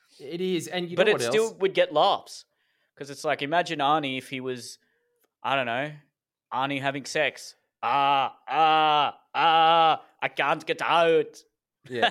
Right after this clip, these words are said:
Speaker 2: <laughs> I mean, that's funny. <laughs>
Speaker 1: Yeah. It works. It's, uh, look, th-, yeah, it's a tried and true method. You're right. I don't know. I really don't know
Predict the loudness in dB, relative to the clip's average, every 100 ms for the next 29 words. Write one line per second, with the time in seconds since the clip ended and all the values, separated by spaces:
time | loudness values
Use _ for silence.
0 | -2 -2 -2 0 0 0 0 0 0 -6
1 | -8 -10 -12 -14 _ _ _ _ _ -10
2 | -6 -2 -2 -2 -6 -18 -20 _ _ _
3 | -8 -2 -2 0 -2 -2 -10 -10 -10 -8
4 | -6 -8 -10 -12 -4 0 0 -2 -8 -10
5 | -10 -8 -12 -12 -14 -14 -12 -10 -8 -8
6 | -12 _ _ _ _ _ _ _ _ _
7 | _ _ _ _ _ _ _ -14 -14 -12
8 | -10 -6 -6 -6 -8 -12 _ _ _ _
9 | _ _ _ _ _ _ _ _ _ _
10 | _ _ _ _ _ _ _ _ _ _
11 | _ _ _ _ _ _ _ _ _ _
12 | _ _ _ _ -18 -14 -14 -14 -12 -10
13 | -12 -12 -12 -12